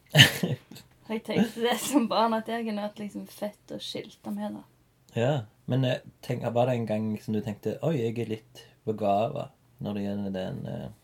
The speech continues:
Speaker 1: topplaget, eller?
Speaker 2: Jeg tror jeg tenkte at jeg var, har vært sånn at jeg k-, kunne tenke klart på en eller annen måte.
Speaker 1: Mm.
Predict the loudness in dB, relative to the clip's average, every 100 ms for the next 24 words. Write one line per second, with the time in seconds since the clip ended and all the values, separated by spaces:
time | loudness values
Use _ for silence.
0 | _ -8 -8 -6 -4 -2 -2 -4 -6 -10
1 | -16 -20 -14 -12 0 2 4 4 4 2
2 | -4 -2 0 0 -2 -2 -4 -8 -8 -6
3 | -6 -8 -10 _ _ -8 -6 -8 -10 -18
4 | _ -14 -14 -16 -20 -4 -4 -2 -4 -6
5 | -2 0 2 0 -4 _ _ _ _ _
6 | -4 0 2 0 -6 -20 -8 -2 -2 -4
7 | -10 -12 -14 -16 _ _ _ _ -2 0